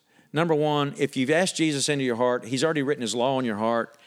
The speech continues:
and you already know the difference between right and wrong, and you know when something's, you know when it's wrong.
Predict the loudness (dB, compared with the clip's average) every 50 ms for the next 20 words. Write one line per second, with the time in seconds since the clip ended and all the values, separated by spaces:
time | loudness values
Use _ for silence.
0 | -8 -2 0 0 2 2 2 2 2 2 2 2 2 2 2 2 2 0 0 -2
1 | -4 -8 -6 -6 -4 -2 0 0 0 -2 -2 -4 -4 -2 0 0 0 -2 -4 -4
2 | -4 -2 -2 0 0 0 0 0 0 0 -2 -2 -4 -6 -6 -4 -2 -4 -4 -4
3 | -10 -12 -12 -16 -16 -14 -8 -4 -2 0 0 0 0 -2 -4 -6 -8 -8 -8 -6
4 | -6 -6 -6 -6 -8 -10 -10